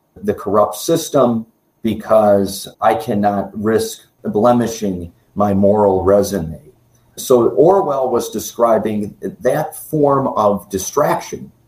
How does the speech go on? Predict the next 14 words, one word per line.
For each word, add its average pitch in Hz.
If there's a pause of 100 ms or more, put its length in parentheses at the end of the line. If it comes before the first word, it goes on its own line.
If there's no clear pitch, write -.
(500)
that 123
isn't 190
really 170
political, 185
but 120
it 107
becomes 123
a 101
substitute - (640)
for 123
that 110
which 104
is 90
political. -